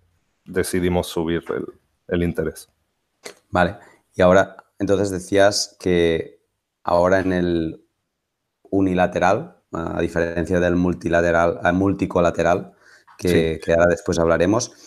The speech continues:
Speaker 2: la stability fee es el principal mecanismo para controlar el precio de, de, el, el balance o el equilibrio de dai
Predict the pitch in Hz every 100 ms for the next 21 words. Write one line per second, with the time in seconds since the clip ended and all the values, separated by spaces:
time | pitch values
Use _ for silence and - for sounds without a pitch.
0 | _ - 92 90 92 95 101 92 - 104
1 | - 87 95 92 98 92 98 92 101 101
2 | 101 92 92 95 - 117 - _ _ _
3 | _ - 90 92 98 95 90 92 87 87
4 | 95 - - - 90 87 90 - 98 98
5 | 113 - 87 82 80 80 82 95 - -
6 | 82 78 _ _ _ _ 107 107 - 95
7 | 98 98 104 98 101 110 123 120 143 151
8 | 104 98 - - _ - - 95 90 95
9 | 98 110 123 123 104 92 98 107 139